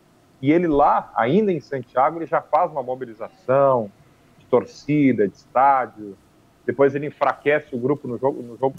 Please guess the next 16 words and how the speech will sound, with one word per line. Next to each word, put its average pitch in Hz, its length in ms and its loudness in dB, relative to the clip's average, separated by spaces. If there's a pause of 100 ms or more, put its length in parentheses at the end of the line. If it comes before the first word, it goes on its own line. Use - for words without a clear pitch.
seguinte, 120 460 -10
pela, 110 180 2
pelo 117 220 -2
Campeonato 113 440 0
Brasileiro. 120 460 2
Ele 135 80 -2
já 156 160 2
tá 165 140 0
dando 185 200 0
um 196 40 -4
recado, 139 380 0
ele 131 100 -8
tá 185 200 0
se - 180 -10
preparando 135 640 0
muito. 113 360 -20